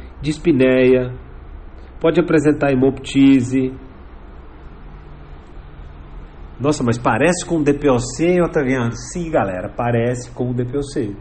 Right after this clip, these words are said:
concordo com vocês. A diferença é que aqui esse paciente tem, não tem uma história de uso de tabaco, longa data,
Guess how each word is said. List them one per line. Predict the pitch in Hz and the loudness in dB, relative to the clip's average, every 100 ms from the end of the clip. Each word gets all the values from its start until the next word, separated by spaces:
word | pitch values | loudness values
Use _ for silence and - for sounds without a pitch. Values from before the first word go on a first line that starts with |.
| - | -12
concordo | 113 - 104 104 | -12 -8 -8 -8
com | 117 | -6
vocês. | 127 139 - - - - - - - - | -6 -6 -10 -16 -20 -20 -20 -20 -20 -14
A | |
diferença | 117 143 135 143 143 | -6 -2 0 0 -2
é | |
que | 175 - | -2 0
aqui | 139 - 190 226 | -2 -2 0 2
esse | 160 | 0
paciente | - 127 131 190 175 - - - - - - | 0 -2 2 2 2 -2 -16 -18 -20 -16 0
tem, | 147 151 165 | 4 6 4
não | 180 | 2
tem | 180 165 | 2 4
uma | 170 196 | 6 4
história | 190 - 156 165 180 | 2 4 6 6 4
de | 156 196 | 0 -2
uso | 185 165 170 165 | 0 2 0 -4
de | 170 | -8
tabaco, | - 175 120 135 143 147 135 131 135 | -4 0 2 4 4 4 2 0 0
longa | 120 131 123 | 2 2 0
data, | 101 113 131 147 143 143 139 - 139 135 | -4 -2 2 2 2 0 -2 0 0 0